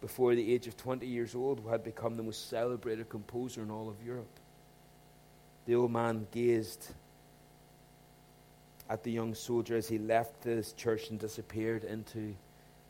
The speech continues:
the village street. "To think," the old man said out loud, "to think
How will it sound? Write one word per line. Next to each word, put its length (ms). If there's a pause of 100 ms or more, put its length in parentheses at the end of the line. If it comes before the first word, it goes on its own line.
the 120
village 460
street. 340
"To 100
think," 460
the 80
old 200
man 220
said 240
out 160
loud, 200 (560)
"to 100
think 420